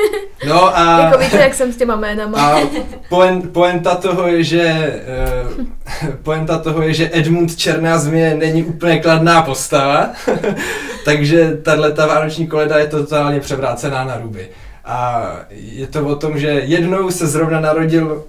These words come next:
Speaker 1: čer-, černá zmije, která byl hodnej. <laughs> A duchové přijdou proto, aby ho kazili. A ještě musíme zmínit, musíme,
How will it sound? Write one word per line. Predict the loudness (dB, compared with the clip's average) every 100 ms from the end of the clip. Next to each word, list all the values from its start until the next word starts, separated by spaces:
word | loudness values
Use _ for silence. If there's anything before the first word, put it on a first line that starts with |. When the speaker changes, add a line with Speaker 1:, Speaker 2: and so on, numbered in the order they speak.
| -12
Speaker 1:
čer-, | -2 0 0 -4 -10
černá | -2 -2 0 0 -2
zmije, | -2 -2 -4
která | -2 2 2 2
byl | 0
hodnej. | -2 -4 -2 -2 -4 -8
<laughs> | -6 -4 -4 -8 -8 -10 -8 -8 -10 -12 -18 -20 -8
A | 0 2 2 0 -4
duchové | -6 -2 -2 0 -2
přijdou | -2 -2 0
proto, | -2 -2 -4
aby | 0 2
ho | 4 2 2 0 -2
kazili. | -2 -2 -4 -10 -20 -20 -20 -20 -20 -20 -20 -20 -16 -14 -14 -14 -16 -18 -16 -16 0
A | 4 4 2
ještě | -2 -6 -2 -2
musíme | 0 -4 -2 -2 0
zmínit, | 0 0 0 -2 -2 -6 -10
musíme, | -6 -6 -4 -4 -6